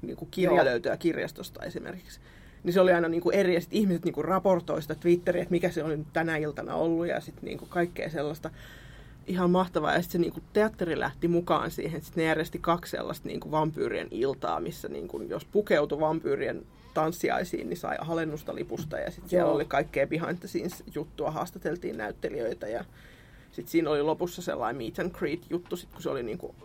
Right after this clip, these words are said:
Speaker 1: ohi se juttu, ja sit pääsi niinku lavalle finaalissa tanssimaan niitten kanssa, jos oli pukeutunut ja kaikkea tällaista. Et se oli kyllä ihan niinku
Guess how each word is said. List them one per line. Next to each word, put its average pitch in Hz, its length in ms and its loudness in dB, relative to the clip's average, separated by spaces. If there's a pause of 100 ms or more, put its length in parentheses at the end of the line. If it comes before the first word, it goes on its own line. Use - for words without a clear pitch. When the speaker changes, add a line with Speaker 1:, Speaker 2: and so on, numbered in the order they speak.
(120)
Speaker 1:
ohi 170 240 0
se 175 120 -6
juttu, 175 320 -6
ja 170 140 -4
sit - 180 -18
pääsi 165 260 -6
niinku 175 220 -4
lavalle 151 300 0 (160)
finaalissa 143 480 -2
tanssimaan 117 580 -6
niitten - 320 -8
kanssa, - 420 -10
jos - 200 -10
oli - 120 -8
pukeutunut - 580 -6
ja 104 200 -6 (760)
kaikkea - 380 -6
tällaista. 117 400 -4
Et - 60 -14
se 175 100 0
oli 165 120 2
kyllä 139 180 -4
ihan 156 180 -6
niinku - 320 -8